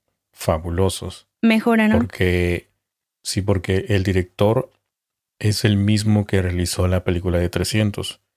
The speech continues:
Speaker 1: Entonces, si viste esa película, los efectos también están fantásticos. Entonces,
Speaker 2: No, esa no la vi.
Speaker 1: su onda de cómo dirige, cómo hace las películas, la verdad es que están geniales. Entonces, yo quedé fabu-, yo quedé fascinado.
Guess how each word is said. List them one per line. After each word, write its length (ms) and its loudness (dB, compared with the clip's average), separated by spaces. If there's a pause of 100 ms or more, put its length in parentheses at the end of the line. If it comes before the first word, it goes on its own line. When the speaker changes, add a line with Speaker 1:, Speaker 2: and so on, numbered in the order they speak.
(280)
Speaker 1:
Entonces, 280 -4
si 100 -4
viste 200 2
esa 200 0
película, 460 0
los 140 -2
efectos 400 -4
también 260 -2
están 380 -4
fantásticos. 760 -4
Entonces, 580 -2 (380)
Speaker 2:
No, 160 -2
esa 220 -2
no 140 0
la 160 0
vi. 140 -2 (440)
Speaker 1:
su 260 2
onda 360 4
de 120 2
cómo 300 2
dirige, 400 -2
cómo 240 2
hace 160 0
las 140 -4
películas, 400 0
la 80 2
verdad 180 0
es 80 -4
que 160 -10
están 380 -8 (160)
geniales. 960 -6 (540)
Entonces, 260 0
yo 140 0
quedé 220 0
fabu-, 400 -4
yo 160 -2
quedé 220 2
fascinado. 960 0